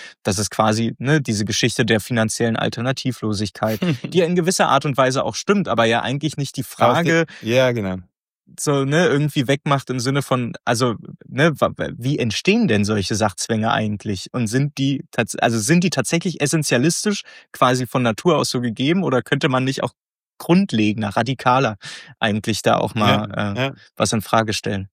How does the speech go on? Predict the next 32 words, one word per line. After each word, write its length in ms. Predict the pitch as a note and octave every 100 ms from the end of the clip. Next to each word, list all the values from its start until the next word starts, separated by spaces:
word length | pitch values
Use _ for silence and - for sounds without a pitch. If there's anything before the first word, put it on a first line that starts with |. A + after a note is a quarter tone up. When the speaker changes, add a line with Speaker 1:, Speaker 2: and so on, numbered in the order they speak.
| _ -
Speaker 2:
Aber, 220 | A#2+ D3
äh, 460 | B2 A#2 C3+ C#3 B2
noch 140 | C#3+
mal 320 | E3 D3+ C#3 -
weg 460 | A2+ C3 D3+ G#3 -
von, 400 | F#3 E3 D#3+ C3
von 200 | - C#3
deiner 400 | C#3 D3+ D#3 C#3+
Radikalität, 840 | D3 D3 D3 C#3 B2+ D3 F3 G3+ -
noch 240 | D3+ D3
mal 260 | D3+ D3 C#3+
hin 260 | C#3+ D#3+ F3
Speaker 1:
<laughs> 80 |
Speaker 2:
zur, 320 | D#3 E3+ C#3 F3 F#3 -
<laughs> 1800 | E3 B2+ C#3+ - - - - - - - - - A#2+ - - - - -
zur, 360 | - C#3 C3+ B2
äh, 280 | B2 B2 A#2+ - _ _
wenn 120 | C3
man 240 | D3 C#3+ B2+
zu, 160 | - C#3+
zu, 200 | A#2+ C#3+
zur 180 | A2 C#3
These, 640 | B2 D3 D#3 D#3+ D#3 D3+ C3 _ _ _ _
die 260 | B2+ B2 C#3+
Ultras 760 | D#3 F3+ - D3+ D3+ D#3 -
sind 180 | - D3
das 100 | C#3+
letzte 480 | B2 D3 D#3 - D3
demokratische 720 | C3 C#3+ C#3 C3+ C#3 C#3+ C3+
Korrektiv 720 | - C3 C3 - E3+ G3+ A3+
im 160 | G3 D#3+
Profifußball. 960 | - E3 F#3+ F#3+ G#3+ G3 - G3+ A3+